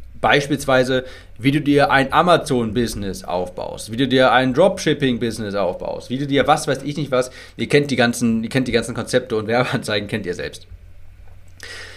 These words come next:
Jedenfalls, das funktioniert dann eine Weile, ja, weil es vielleicht gerade im Trend ist. Dann kommen immer mehr Kunden hinzu. Irgendwann sind es dann zu viele. Oder Facebook schiebt einen Regler davor.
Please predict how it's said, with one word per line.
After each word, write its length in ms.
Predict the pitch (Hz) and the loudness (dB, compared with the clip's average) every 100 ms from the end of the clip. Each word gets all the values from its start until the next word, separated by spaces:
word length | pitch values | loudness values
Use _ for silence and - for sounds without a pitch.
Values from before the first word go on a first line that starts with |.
| - - - - - - - - - | -20 -20 -20 -20 -20 -20 -20 -20 -4
Jedenfalls, 340 | 147 156 160 | 0 6 4
das 140 | 160 151 | 4 0
funktioniert 500 | 202 190 151 165 233 | 0 0 -2 0 2
dann 120 | 196 | 2
eine 260 | - 92 90 | 0 -2 -2
Weile, 520 | 87 95 127 - - - - 107 | 0 2 0 -2 -8 -18 -14 0
ja, 220 | 104 - | 4 4
weil 100 | 139 | 4
es 100 | 123 | 2
vielleicht 220 | 120 110 | 0 -2
gerade 220 | 110 107 | -2 -2
im 140 | 107 98 | -4 -6
Trend 280 | - 156 190 | 0 4 4
ist. 300 | 220 - - - - - | 4 0 -8 -10 -14 -12
Dann 100 | 101 | -8
kommen 180 | 123 127 | -4 -2
immer 120 | 117 | -2
mehr 200 | 104 101 | -2 -4
Kunden 420 | - 226 233 175 | 2 2 2 0
hinzu. 520 | 175 160 - 160 165 - - - - | 0 -2 -2 -2 -2 -8 -18 -6 4
Irgendwann 320 | 170 160 131 | 6 6 4
sind 100 | 120 | 2
es 80 | 110 | 0
dann 160 | 110 | -4
zu 140 | 107 113 | -4 -6
viele. 520 | - 190 233 247 247 - - - - | -2 0 2 2 0 -10 -20 -14 0
Oder 540 | 135 175 214 240 233 - - | 4 4 4 2 -2 -12 -20
Facebook 720 | - 185 240 - 120 135 - - - | -2 0 0 -2 -4 -4 -8 -20 -18
schiebt 500 | - - - - - - - - | -12 -8 -8 -8 -14 -16 -20 -2
einen 240 | 127 147 151 | 0 2 0
Regler 360 | 208 - 95 | -4 -4 -4
davor. 440 | - - - - | -4 -6 -8 -8